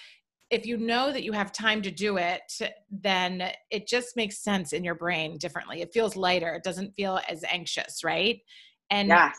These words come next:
Speaker 1: I always love on social media, you're fabulous on social media. And I always love when I see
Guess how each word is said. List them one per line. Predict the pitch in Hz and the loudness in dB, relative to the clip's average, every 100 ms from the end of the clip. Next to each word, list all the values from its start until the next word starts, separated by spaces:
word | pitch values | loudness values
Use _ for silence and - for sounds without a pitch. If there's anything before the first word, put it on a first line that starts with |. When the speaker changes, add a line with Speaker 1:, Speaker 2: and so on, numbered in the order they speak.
| - 208 | 0 6
Speaker 1:
I | 226 240 254 | 8 8 6
always | 220 220 208 | 2 -2 -2
love | 202 196 180 | 2 2 2
on | 185 | 0
social | 185 190 185 196 | -2 0 0 0
media, | 190 175 175 | 0 2 4
you're | 170 170 | 2 0
fabulous | 170 190 185 185 185 170 | 2 4 4 2 -6 -6
on | 175 | -8
social | 190 180 185 | -6 -6 -6
media. | 185 175 | -6 -4
And | 175 | -6
I | - | -2
always | 190 208 214 214 | -2 0 0 2
love | 202 175 | 2 2
when | 180 | 0
I | 175 | 0
see | 160 - 214 202 185 170 | -2 -4 0 2 2 -2